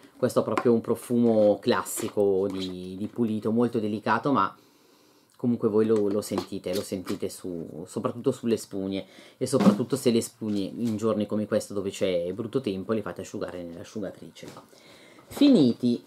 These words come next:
due profumatori per ambienti, quelli che si usano con, eh, i bastoncini di legno, eh, la marca è Irge, non saprei dirvi se è famosa oppure no, io questi li trovo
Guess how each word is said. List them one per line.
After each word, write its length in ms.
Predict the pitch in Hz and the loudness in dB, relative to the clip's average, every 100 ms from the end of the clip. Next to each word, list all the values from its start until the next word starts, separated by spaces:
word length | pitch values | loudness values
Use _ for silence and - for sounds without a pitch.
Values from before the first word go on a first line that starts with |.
| - | -8
due 520 | 175 190 202 135 123 | -2 2 8 10 8
profumatori 1160 | - 196 - 175 175 143 139 131 104 95 95 - 175 151 - _ _ - - - - | 6 4 4 0 2 2 4 2 2 -2 -6 -12 -18 -20 -20 _ _ -20 -20 -18 0
per 260 | 151 117 - | 2 2 0
ambienti, 680 | 127 120 123 120 104 - - | 2 4 4 2 0 -4 2
quelli 260 | 127 113 | 2 4
che 120 | 110 | 0
si 180 | 147 - | -2 -2
usano 360 | 120 110 95 95 | -2 0 -2 -2
con, 360 | 113 110 98 | -2 -2 -2
eh, 640 | 92 90 87 90 92 92 - - - - | -4 -8 -10 -14 -16 -18 -20 -20 -20 -6
i 80 | 117 | 0
bastoncini 720 | 120 - 123 113 - 113 101 | 0 2 2 2 0 0 2
di 120 | 123 | 2
legno, 560 | 151 170 185 190 220 - - - - | 2 2 0 -2 -4 -6 -20 -20 -10
eh, 360 | - 139 127 127 | 0 2 4 4
la 140 | 151 | 4
marca 440 | 165 135 117 - 110 | 4 2 0 -2 0
è 220 | 117 117 | 2 2
Irge, 640 | 139 135 131 113 143 180 - | 4 6 4 6 6 6 4
non 200 | 117 113 | 0 0
saprei 480 | 117 - 120 110 | -2 2 2 2
dirvi 640 | 107 113 107 101 95 90 - _ _ - | 0 2 2 0 -2 -4 -6 _ _ -6
se 240 | - 120 | 0 0
è 40 | |
famosa 540 | - 113 120 120 110 104 | 0 2 2 2 4 2
oppure 340 | 104 139 156 | 2 4 4
no, 200 | 147 143 | 4 6
io 160 | 156 156 | 6 8
questi 340 | 147 - 131 | 8 6 2
li 120 | 117 | -2
trovo 520 | 110 127 104 101 104 | 2 4 4 4 0